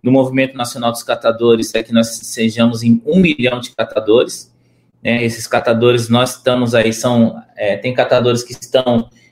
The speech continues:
em cooperativas, tem catadores que estão em associações, tem catadores que estão na rua,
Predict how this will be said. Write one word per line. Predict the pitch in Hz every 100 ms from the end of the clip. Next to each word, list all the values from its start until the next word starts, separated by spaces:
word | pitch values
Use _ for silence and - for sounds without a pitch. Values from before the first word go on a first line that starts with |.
| _
em | 117
cooperativas, | 117 120 127 107 - - 160 165 160 - 135
tem | 127
catadores | 120 117 113 117
que | 117
estão | - 117
em |
associações, | 113 113 107 104 98 - 147 151 147 139 - _ _ _ _
tem | - 139
catadores | 127 135 127
que | 123
estão | - 131
na | 120
rua, | 107 - 143 160 165 165 160 160